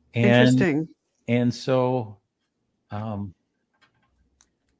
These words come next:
Speaker 1: I was with Mary Fran and Nolan in the light. I was also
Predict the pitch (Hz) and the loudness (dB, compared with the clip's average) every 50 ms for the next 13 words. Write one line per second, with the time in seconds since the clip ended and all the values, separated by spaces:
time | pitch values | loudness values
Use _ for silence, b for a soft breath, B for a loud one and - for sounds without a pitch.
0 | _ _ _ _ _ - 120 127 135 127 127 127 120 - 147 156 170 165 151 139 | _ _ _ _ _ -6 -4 -2 0 2 0 0 0 0 2 2 2 2 2 0
1 | 135 135 135 135 131 - - 131 131 127 123 120 110 107 107 110 113 113 113 113 | 0 2 2 0 -2 0 0 0 2 2 2 2 0 0 0 -2 -2 -2 -2 -2
2 | 110 110 107 101 98 95 90 85 92 95 87 - _ _ _ _ _ _ _ _ | -4 -4 -4 -4 -6 -6 -6 -6 -6 -6 -8 -12 _ _ _ _ _ _ _ _
3 | _ _ _ 117 110 104 110 113 107 95 - - - 127 165 175 - - 127 110 | _ _ _ -6 -4 -2 -2 -2 -4 -4 -6 -2 0 2 2 2 -2 -6 -6 -4
4 | 107 98 85 - - | -4 -4 -6 -8 -12